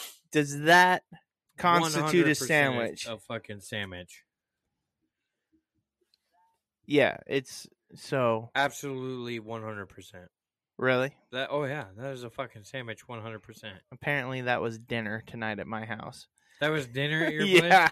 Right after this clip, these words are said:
Speaker 2: place? Oh, man.
Speaker 1: <laughs> I love it, though,
Speaker 2: At least you
Speaker 1: 'cause
Speaker 2: got to come over here and have a piece of pizza.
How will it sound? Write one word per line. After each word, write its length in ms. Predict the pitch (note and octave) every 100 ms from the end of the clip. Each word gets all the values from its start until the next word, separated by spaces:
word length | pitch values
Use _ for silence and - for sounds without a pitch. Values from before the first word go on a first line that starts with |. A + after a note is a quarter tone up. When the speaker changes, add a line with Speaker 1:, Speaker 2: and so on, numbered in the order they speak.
| -
Speaker 2:
place? 100 | -
Oh, 440 | A3 A3+ G#3 G3 - -
man. 160 | F3 E3+ - -
Speaker 1:
<laughs> 240 | - _ -
I 80 | C#3+
love 260 | D3 D#3
it, 120 | B2 -
though, 180 | A#2
Speaker 2:
At 40 | A#2 _ _ - - _
least 120 | D3
you 100 | B2+ A#2
Speaker 1:
'cause 80 |
Speaker 2:
got 120 | F3+ D3+
to 80 |
come 160 | D3 C#3
over 180 | B2+ A#2+
here 160 | B2
and 80 | A#2+
have 120 | A#2 G#2
a 40 |
piece 240 | - G#2+
of 60 | F#2
pizza. 420 | C#3+ D3 F2 G2